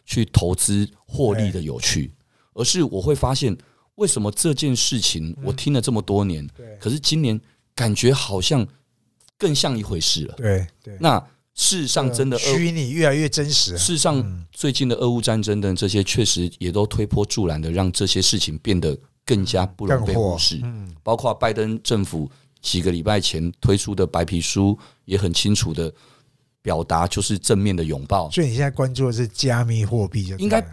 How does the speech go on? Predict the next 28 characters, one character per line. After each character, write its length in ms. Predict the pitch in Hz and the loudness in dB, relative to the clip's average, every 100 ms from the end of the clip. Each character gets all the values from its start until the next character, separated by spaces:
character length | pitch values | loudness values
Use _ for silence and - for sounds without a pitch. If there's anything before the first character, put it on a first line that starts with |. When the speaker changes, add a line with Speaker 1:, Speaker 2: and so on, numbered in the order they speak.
| 82 | -8
Speaker 1:
我， 140 | - 127 | 2 2
Speaker 2:
对 80 | 104 | 2
不 40 | |
对？ 100 | 92 82 - | -2 -4 -2
Speaker 1:
我 180 | 127 131 | 0 0
与 100 | 135 | 0
其 160 | 120 151 | -2 0
说 160 | 170 170 - | 2 0 0
关 180 | 156 160 | 0 0
注 180 | 151 147 | 0 0
加 160 | - 127 | 2 2
密 100 | 127 | 2
货 140 | 123 | 0
币， 160 | 120 101 | 0 0
还 80 | |
不 140 | 95 120 | 2 0
如 100 | 101 | 0
说 180 | - 104 | 0 0
我 160 | 87 | 2
现 140 | 82 117 | 0 0
在 40 | |
关 200 | 110 110 | 2 2
注 200 | 110 117 | 2 0
的 60 | 92 | 2
是 240 | - 104 - - _ _ - | 2 0 -2 -10 _ _ -6
区 180 | - | -4
块 260 | 175 180 156 | -2 0 0
链 300 | 147 123 78 | 2 0 -2